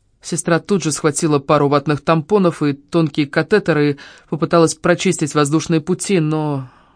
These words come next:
младенец не пошевелился и не попытался вздохнуть. Врач подцепил пальцем показавшееся плечо малыша и одним стремительным движением извлёк его и положил матери на живот — Это была ещё одна девочка,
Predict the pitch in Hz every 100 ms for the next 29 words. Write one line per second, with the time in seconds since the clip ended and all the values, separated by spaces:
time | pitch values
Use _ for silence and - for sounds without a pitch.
0 | _ _ _ - 139 139 170 160 139 -
1 | 160 143 139 147 143 196 196 - 156 143
2 | 147 147 151 151 139 139 - 139 135 135
3 | 127 135 - 107 123 - _ _ _ _
4 | _ _ _ _ _ _ _ _ _ _
5 | _ _ _ - - - _ _ _ _
6 | - 190 277 - 262 220 262 247 254 247
7 | - 208 185 202 190 214 - 202 202 -
8 | 190 214 202 190 190 233 202 180 208 -
9 | 185 196 190 185 180 165 180 170 220 202
10 | 190 170 - _ - 185 160 170 - 175
11 | 202 196 165 156 170 170 165 170 165 170
12 | 151 165 147 135 - - _ _ _ _
13 | _ _ _ _ _ _ 156 147 160 160
14 | - 147 143 139 190 175 - 160 147